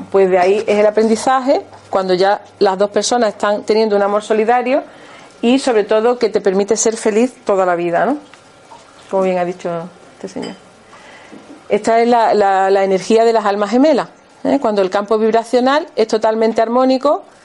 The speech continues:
entre uno, entre él y ella, ¿eh? No hay ningún tipo de ruptura de energía ni,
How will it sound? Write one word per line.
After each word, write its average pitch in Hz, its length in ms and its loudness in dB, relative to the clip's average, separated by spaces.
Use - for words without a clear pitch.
entre 202 300 0
uno, 202 480 2
entre 190 360 2
él 190 80 2
y 269 80 4
ella, 175 300 0
¿eh? 220 80 -2
No 262 180 0
hay 196 180 0
ningún 190 280 -2
tipo 196 240 0
de 190 80 2
ruptura 220 560 0
de 208 60 -2
energía 247 580 0
ni, 208 320 -2